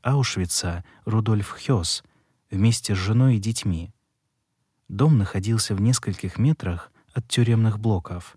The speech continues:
Мы увидели виселицу, на которой повесили Хеса. На парковке улыбающиеся торговцы сувенирами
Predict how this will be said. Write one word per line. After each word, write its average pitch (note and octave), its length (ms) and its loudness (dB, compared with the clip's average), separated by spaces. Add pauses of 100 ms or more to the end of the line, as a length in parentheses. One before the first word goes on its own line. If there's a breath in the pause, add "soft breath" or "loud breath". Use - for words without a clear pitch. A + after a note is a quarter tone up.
(500)
Мы B2 160 6
увидели G#2 480 2
виселицу, G#2 680 -2
на G2+ 100 4
которой G2 420 0
повесили F#2 540 -2
Хеса. F2+ 600 -2 (520)
На G2 160 2
парковке F#2 800 -4 (220)
улыбающиеся A2+ 880 2
торговцы G#2 500 -2
сувенирами F#2+ 840 0